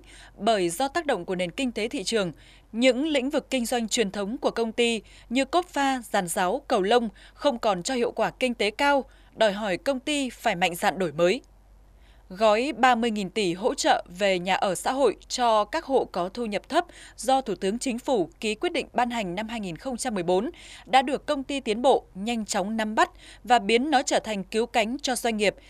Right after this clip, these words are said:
để bứt phá qua cơn khủng hoảng. Sau khi tiếp cận được các tiêu chuẩn của những căn hộ đủ điều kiện áp dụng hỗ trợ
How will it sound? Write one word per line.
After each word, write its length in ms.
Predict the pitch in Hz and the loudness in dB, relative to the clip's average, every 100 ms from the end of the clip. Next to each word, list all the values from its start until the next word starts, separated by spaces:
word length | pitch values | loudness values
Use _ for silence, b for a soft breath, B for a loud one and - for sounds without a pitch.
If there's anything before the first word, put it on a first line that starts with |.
| B - | B -2
để 140 | 185 | -2
bứt 180 | 180 330 | 0 -4
phá 280 | - 220 196 - | -2 -2 -2 -2
qua 100 | 240 | -2
cơn 220 | - 196 | -2 -4
khủng 180 | 214 165 | -4 -4
hoảng. 220 | 196 269 - _ _ _ - - - - - - - - | -4 -4 -8 _ _ _ -20 -20 -20 -20 -20 -20 -20 -14
Sau 220 | - 269 | 0 0
khi 260 | - 262 240 | 2 -2 -2
tiếp 180 | 320 320 | -4 0
cận 240 | 285 185 | -2 0
được 200 | 180 190 | -4 -4
các 160 | - 302 | -6 -4
tiêu 140 | 254 | -4
chuẩn 240 | 220 226 156 | -2 -4 -4
của 120 | 190 | -4
những 200 | 180 214 | -4 -4
căn 180 | 285 269 | -4 -2
hộ 200 | 240 214 | -2 -2
đủ 140 | - 190 | -4 -2
điều 160 | 180 | -2
kiện 180 | 175 208 - | -2 -2 -2
áp 140 | 285 | -6
dụng 220 | - 233 | -2 -2
hỗ 140 | 185 247 | -2 -4
trợ 280 | - 247 | 0 0